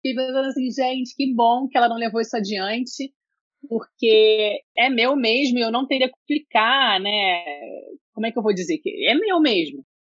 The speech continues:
Então, depois de conversar com muitas pessoas, né, até a minha,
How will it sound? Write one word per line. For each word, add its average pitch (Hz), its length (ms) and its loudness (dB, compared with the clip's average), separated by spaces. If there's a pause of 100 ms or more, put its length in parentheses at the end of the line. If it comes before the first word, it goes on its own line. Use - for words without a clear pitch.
(300)
Então, 233 600 4
depois 240 260 2
de - 60 -10
conversar 240 280 0
com - 60 -4
muitas 240 240 -2
pessoas, 208 600 0
né, 180 180 0
até 196 380 0 (160)
a 180 100 -8
minha, 170 480 0